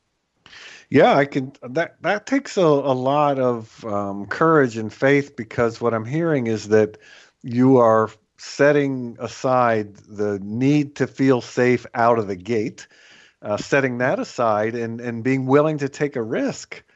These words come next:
You know, in this case, well, what if I, what if I assume that so-and-so is trustworthy and then I find out they're not? Okay,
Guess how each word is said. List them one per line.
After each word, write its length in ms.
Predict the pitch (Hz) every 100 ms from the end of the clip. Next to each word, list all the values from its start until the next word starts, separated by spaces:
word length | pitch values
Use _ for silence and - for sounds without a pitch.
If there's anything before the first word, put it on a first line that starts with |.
| _ _ _
You 100 | 117
know, 160 | 113 110
in 100 | 113
this 180 | 123
case, 320 | - 123 120 131
well, 160 | 117
what 160 | 120 147
if 160 | 151
I, 340 | 131 123 120 120 - - _
what 120 | - 151
if 120 | 160
I 100 | 165
assume 560 | 131 - 139 151 151
that 240 | 135 120 117
so-and-so 680 | - 131 127 117 123 117
is 160 | 110 104
trustworthy 720 | - 143 151 - 117 110 107
and 140 | 110
then 120 | 113 113
I 100 | 107
find 320 | - 123 117
out 180 | 113 113
they're 140 | 104
not? 440 | 107 175 147 85 _ - _ _
Okay, 420 | 147 - 113 139